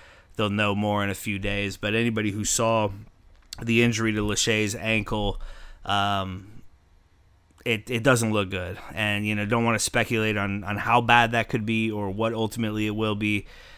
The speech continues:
Um, but it feels like we'll be without, again, one of our biggest offensive weapons, uh, for the foreseeable future, at least.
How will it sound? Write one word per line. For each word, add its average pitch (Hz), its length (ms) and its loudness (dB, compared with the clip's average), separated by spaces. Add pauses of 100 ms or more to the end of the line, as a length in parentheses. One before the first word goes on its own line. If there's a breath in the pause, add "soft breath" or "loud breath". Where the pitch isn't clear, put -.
(120)
Um, 104 540 2
but 104 320 2 (840 loud breath)
it 127 140 2
feels 139 300 6
like 127 160 4
we'll 123 160 4
be 123 120 2
without, 117 380 2
again, 110 560 0
one 120 140 2
of 117 80 2
our 107 120 0
biggest 110 360 -2
offensive 107 480 -2
weapons, 101 760 -4
uh, 98 260 -2
for 101 480 -2 (440 loud breath)
the 110 100 0
foreseeable 117 540 2
future, 110 640 -2
at 107 160 -2
least. 110 420 -2